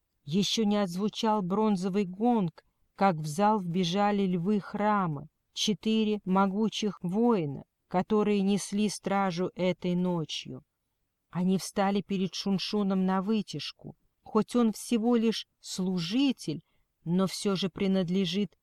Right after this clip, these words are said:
к жреческому сословию, касте высоких, которые выше сословия воинов. Один из львов храма держит на коротком поводке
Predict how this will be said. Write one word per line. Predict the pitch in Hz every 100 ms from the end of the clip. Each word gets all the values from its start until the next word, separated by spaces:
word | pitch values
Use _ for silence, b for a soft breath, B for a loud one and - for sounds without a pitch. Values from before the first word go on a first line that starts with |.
| _
к | 165
жреческому | 151 185 208 - 196 - 196 196
сословию, | - 202 - 247 269 262 147 135 - _ _
касте | 185 196 - - 208
высоких, | 185 208 - 254 262 196 - 151 -
которые | 160 - 170 170 170 170
выше | 190 277 247 - 151 156 _
сословия | - - 165 - 180 170 160 165
воинов. | 151 170 151 139 131 - _ _ _ -
Один | 170 160 196 233 196
из | 196 170
львов | 190 185 220 214
храма | - 220 240 254 208 156
держит | 143 202 208 202 -
на | 190
коротком | 196 190 202 208 - 190
поводке | 190 180 185 - - 202